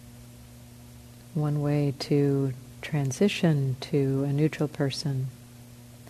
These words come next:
is to support a reflection on our shared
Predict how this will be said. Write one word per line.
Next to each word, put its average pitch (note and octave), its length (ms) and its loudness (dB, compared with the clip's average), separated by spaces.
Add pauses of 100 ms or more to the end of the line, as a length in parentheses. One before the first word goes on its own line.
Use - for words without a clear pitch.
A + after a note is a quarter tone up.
(1800)
is D3+ 140 -2
to - 100 -4
support D3+ 420 4
a D3 80 6
reflection D#3 720 2
on C#3+ 160 0
our C#3+ 160 0
shared C#3 600 0